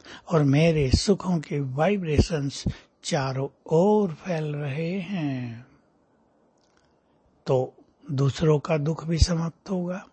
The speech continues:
अपने दुख भी समाप्त होंगे, बहुत बड़ी मदद मिल जाएगी। साथ-साथ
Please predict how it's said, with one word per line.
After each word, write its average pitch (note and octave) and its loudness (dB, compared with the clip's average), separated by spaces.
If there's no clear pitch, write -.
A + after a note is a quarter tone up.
अपने C#3+ 0
दुख B2+ 0
भी E3+ 0
समाप्त E3 -2
होंगे, E3 -2
बहुत F#3+ 8
बड़ी E3 6
मदद D3+ 4
मिल F#3 4
जाएगी। F3+ 2
साथ-साथ C3+ -2